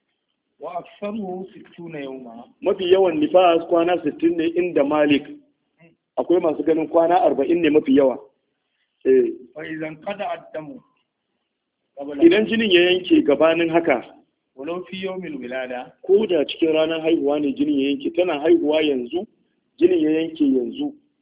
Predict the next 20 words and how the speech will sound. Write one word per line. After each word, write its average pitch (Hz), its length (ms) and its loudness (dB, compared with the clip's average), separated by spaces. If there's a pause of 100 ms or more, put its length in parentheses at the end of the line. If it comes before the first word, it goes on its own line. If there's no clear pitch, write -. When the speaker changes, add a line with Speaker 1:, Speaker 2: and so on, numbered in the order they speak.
(120)
Speaker 1:
Ittasalat 151 720 -16
wa 135 120 -20 (100)
sallat. 123 340 -18 (260)
Speaker 2:
Sai - 180 6
ta 170 100 2
yi 147 80 4
wanka, 175 580 0
ta 151 80 -2
yi 139 160 0
sallah. 165 560 4 (520)
Speaker 1:
Fa - 100 -20
idza 160 280 -12
awada 190 420 -10
ad-damu. - 440 -20 (460)
Speaker 2:
Idan 190 300 -2
jinin 214 320 -4
ya 165 100 2
dawo 165 360 2
mata 165 240 -4
fa. 120 200 -10